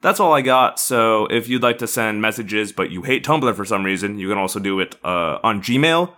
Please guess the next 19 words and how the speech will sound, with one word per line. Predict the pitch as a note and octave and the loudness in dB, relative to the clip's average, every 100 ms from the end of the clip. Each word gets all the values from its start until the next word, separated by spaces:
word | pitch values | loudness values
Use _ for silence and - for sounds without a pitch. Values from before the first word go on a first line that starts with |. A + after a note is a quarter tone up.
| _ - | _ -2
That's | G#2+ F#2+ - - _ _ - | 0 0 -4 -10 _ _ 0
audiomorphscast | A2+ A2+ A2+ A#2+ A#2+ C3 C3 | 2 2 2 0 0 -2 0
at | A2 F#2+ | -4 -6
gmail | A2+ G#2 F#2+ | -4 0 0
dot | F2+ | 0
com, | B2+ C#3 D#3 D#3+ - _ _ - | 2 2 2 0 -8 _ _ -4
or | A2 | -2
through | A2+ A#2+ | 2 2
my | A#2+ | 4
website, | D#3+ D#3 F#2 E2+ - _ - | 2 0 -4 -6 -10 _ -6
the | G#2+ C3 | 2 4
apocalypse | C3+ C#3 G3 - G#2+ F2 | 4 4 2 0 -8 -8
dot | F2 E2 | -10 -8
com. | E2+ D#2+ D#2 _ _ - | -8 -8 -16 _ _ -6
That's | A2 | -4
The | A#2+ D3+ F#3 | 2 4 4
Apocalypse, | F#3 A3+ - A2 E2+ - - _ _ | 4 0 0 -6 -6 -10 -20 _ _
like | B2+ D3+ | -2 0
apocalypse, | D3 G#3+ - G2+ E2+ - - | 4 4 4 -4 -8 -10 -12